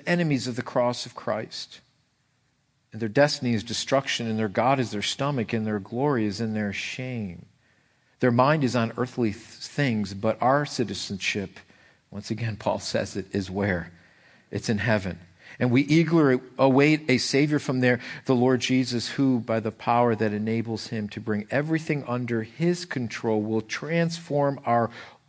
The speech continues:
lowly bodies, backaches,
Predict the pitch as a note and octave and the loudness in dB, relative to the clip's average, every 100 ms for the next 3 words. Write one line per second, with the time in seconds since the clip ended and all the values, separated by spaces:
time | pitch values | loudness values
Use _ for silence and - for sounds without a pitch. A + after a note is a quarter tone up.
0 | - B2 B2+ C#3+ D#3+ D#3 D#3 E3 D#3+ D#3+ | -12 0 4 6 4 4 4 4 4 0
1 | - - _ _ - G2+ - C#3+ D3+ D#3+ | -14 -20 _ _ -16 -10 -2 0 4 4
2 | D3+ D#3 D#3 B2+ - - _ _ _ _ | 6 4 4 0 -8 -18 _ _ _ _
3 | _ - D#3+ E3+ E3 E3+ - D#3 D#3 D#3 | _ -2 2 2 2 -2 0 4 4 4
4 | D#3 - - - - - | -2 -12 -10 -8 -10 -12